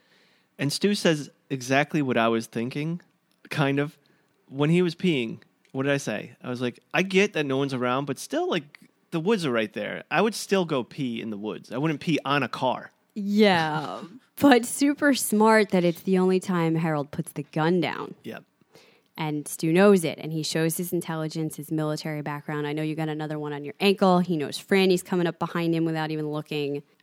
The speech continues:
Speaker 2: "I'm being calm right now. I want to introduce myself, but if I need to, I can take care of myself, so let's put that out on the table."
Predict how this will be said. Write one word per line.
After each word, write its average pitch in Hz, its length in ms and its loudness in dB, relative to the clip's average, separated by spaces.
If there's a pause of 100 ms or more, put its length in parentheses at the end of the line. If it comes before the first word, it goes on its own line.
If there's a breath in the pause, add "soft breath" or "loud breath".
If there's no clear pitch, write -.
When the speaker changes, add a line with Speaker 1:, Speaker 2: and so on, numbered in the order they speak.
(100)
Speaker 2:
"I'm 202 220 2
being 190 240 4
calm 185 420 0
right 220 220 2
now. 208 340 -4
I 175 120 0
want 160 320 -2
to - 100 -8
introduce 202 500 -2
myself, 214 440 -4 (160)
but - 560 0 (400)
if - 180 -6
I 185 120 4
need 285 280 4
to, 170 360 0
I - 100 -4
can - 180 -8
take 226 160 -4
care 285 220 6
of 226 80 4
myself, 160 420 0
so - 140 -4
let's 156 280 -6 (180)
put 160 180 -2
that 143 200 -4
out 143 160 -4
on 131 140 -6
the 135 60 -8
table." - 460 -6